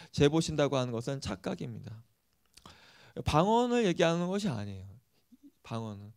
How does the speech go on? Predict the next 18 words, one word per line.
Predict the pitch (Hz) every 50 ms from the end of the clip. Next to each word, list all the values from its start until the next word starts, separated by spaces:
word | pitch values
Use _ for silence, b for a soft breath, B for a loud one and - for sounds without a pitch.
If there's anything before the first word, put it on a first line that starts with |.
| _ _
방언은 | - 165 139 160 165 165 160 151 151 156 143 123 - B B B 175 B B B B
이 | - 131
성령 | 131 - 226 233 254 240 233 220
받기 | 185 131 120 - 143 135
전에 | - 135 127 131 131 127 127 120 90
주님께서 | - - 113 110 104 113 110 110
말씀하신 | 104 101 90 - - 98 104 101 101 - - 104
거기 | 98 95 98 - 123
때문에, | _ - 101 98 - - 127 131 127 B B B B B B B B B B
방언은 | - - 156 175 196 202 208 202
우리가 | 175 160 170 170
뜻을 | 165 214 220 214 240 208
몰라도 | 156 127 127 127 123 123 147 185 175 143 113 98 110
성령님께서 | - 185 190 196 202 202 196 180 170 165 156 160 175 185 190 190
우리를 | 180 117 117 120 120 123 123
통해서 | - - 127 120 110 110 - 156 175 175
기도하는 | - 139 110 113 110 117 123 135 151 151
것이에요. | 143 120 113 - - 120